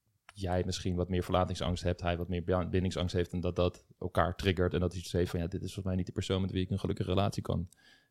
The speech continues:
beginnen. Dus er zijn best wel veel elementen die hier meegenomen worden,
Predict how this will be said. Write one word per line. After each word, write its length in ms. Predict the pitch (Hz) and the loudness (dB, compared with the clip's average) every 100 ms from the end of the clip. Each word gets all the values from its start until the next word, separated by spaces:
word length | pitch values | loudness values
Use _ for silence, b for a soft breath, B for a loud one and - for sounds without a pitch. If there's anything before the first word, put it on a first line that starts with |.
| b | b
beginnen. 440 | - 87 - 87 82 _ - B B B B | -2 0 4 4 2 _ -20 B B B B
Dus 100 | 104 | 2
er 60 | 101 | 4
zijn 120 | 117 | 6
best 140 | 127 | 4
wel 80 | 139 | 4
veel 340 | 120 127 117 - | 4 4 4 4
elementen 720 | 107 98 120 131 104 98 95 | 4 6 4 6 6 6 4
die 480 | 101 98 95 95 95 - - - | 2 2 4 0 -2 -12 -16 -4
hier 260 | 92 98 | 2 6
meegenomen 540 | 95 107 107 98 92 90 | 6 6 4 2 2 2
worden, 440 | 90 92 90 90 | 2 4 4 4